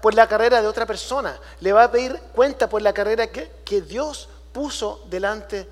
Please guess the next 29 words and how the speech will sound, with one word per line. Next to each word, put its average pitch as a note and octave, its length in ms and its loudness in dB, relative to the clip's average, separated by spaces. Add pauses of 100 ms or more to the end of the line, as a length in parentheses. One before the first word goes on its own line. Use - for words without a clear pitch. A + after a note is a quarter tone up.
(380)
de F3 80 -12
usted. F3+ 380 -8 (1080)
Esto G#3+ 180 -10
es - 60 -16
tan A#3+ 240 -6
importante, G3+ 680 -8 (500)
es - 120 -20
tan B3 180 -6
importante. F#3 580 -10 (1400)
Em, F3+ 520 -2 (1300)
el G3 120 -2
de F#3+ 100 0
cinco B3 360 -2
mil B3 220 -2
monedas A#3 340 0
de G#3+ 80 -2
oro G#3 240 2
no G3+ 160 0
es B3+ 80 -2
más A#3+ 220 -4
importante A3+ 580 -2
que G#3 120 -6
el G#3 40 -8
de G3 80 2
dos G#3 160 0
mil G#3+ 180 -10
monedas G#3 320 -6
de F#3+ 60 -6
oro. - 260 -8